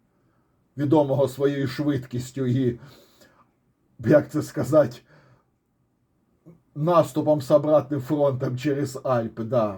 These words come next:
Со-, с-, ну, власне, от він би пройшов, і я сподіваюся, що і наші пройдуть, тому що ці розговори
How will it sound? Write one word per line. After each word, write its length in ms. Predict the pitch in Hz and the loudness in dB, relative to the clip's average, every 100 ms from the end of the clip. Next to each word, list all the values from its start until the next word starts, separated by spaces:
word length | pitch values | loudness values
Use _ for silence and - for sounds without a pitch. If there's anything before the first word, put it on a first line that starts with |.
| 90 | -10
Со-, 240 | - 120 | -6 -6
с-, 600 | 113 - - - - - _ _ _ _ _ _ _ _ 131 | -8 -18 -20 -20 -20 -20 _ _ _ _ _ _ _ _ -2
ну, 120 | 160 | 2
власне, 360 | 185 175 - | 4 4 2
от 180 | 156 160 | -4 -4
він 240 | 175 233 170 | -4 -4 0
би 120 | 180 | 0
пройшов, 680 | 165 175 165 - 143 127 | 2 0 0 0 2 2
і 20 | 156 | 0
я 80 | |
сподіваюся, 560 | 165 180 175 185 185 170 | -2 -2 2 4 4 2
що 120 | 175 | -2
і 140 | 160 165 | -2 -2
наші 440 | 156 131 - 131 | -2 -4 -4 -8
пройдуть, 480 | 131 135 135 131 127 | -4 -4 -2 -4 -2
тому 200 | 160 165 | -2 0
що 160 | 160 | -2
ці 180 | 156 160 | 0 0
розговори 600 | 151 127 135 165 147 131 | 0 -2 -2 0 0 -2